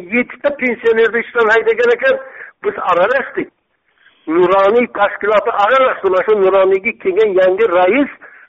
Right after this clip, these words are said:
Sodiqjon Turdiyev ministr, nima edi, mm, Majidovga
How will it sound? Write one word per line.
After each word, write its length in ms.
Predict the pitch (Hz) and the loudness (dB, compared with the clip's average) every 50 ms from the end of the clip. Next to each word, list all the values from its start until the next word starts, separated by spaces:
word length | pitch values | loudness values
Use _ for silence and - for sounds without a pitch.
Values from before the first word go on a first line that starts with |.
| _ | _
Sodiqjon 600 | - - - 185 185 185 180 175 175 208 240 226 - - | -20 -4 -2 0 0 0 -2 -2 0 0 0 0 -2 -2
Turdiyev 480 | - 208 196 180 220 247 262 277 277 277 - - - - - - - _ _ _ | -2 -2 -2 0 -2 -2 0 -2 -2 -4 -10 -20 -20 -20 -20 -20 -20 _ _ _
ministr, 760 | 131 123 131 147 170 208 233 262 254 247 - - 240 247 214 190 - - - _ _ _ _ _ | -10 -6 -2 0 2 2 2 0 -2 -4 -4 -4 -4 -2 -2 -4 -6 -10 -16 _ _ _ _ _
nima 220 | 156 151 170 202 | -4 -2 0 2
edi, 300 | 220 208 170 143 147 143 131 127 131 | 2 2 2 2 2 2 2 2 0
mm, 460 | - 143 147 143 139 139 135 131 135 139 143 | -2 -6 -8 -8 -6 -6 -6 -6 -6 -6 -6
Majidovga 720 | 143 160 190 214 208 202 208 220 208 156 175 - - - 208 | -4 -4 -4 -4 -4 -2 -2 -2 -2 -2 -4 -6 -4 -4 -4